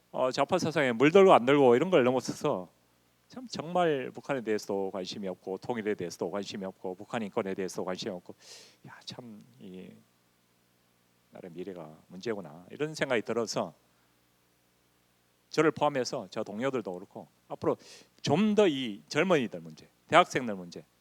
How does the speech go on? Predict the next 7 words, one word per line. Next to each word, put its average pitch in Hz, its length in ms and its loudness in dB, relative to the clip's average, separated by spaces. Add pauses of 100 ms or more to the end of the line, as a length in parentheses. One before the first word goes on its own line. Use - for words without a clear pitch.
(160)
좀 147 100 -12
적극적으로 135 460 2
나서야 101 280 4
되겠다. 101 440 -2 (400)
그래서 160 160 -6
생각해서 156 460 4 (560)
제가 131 240 0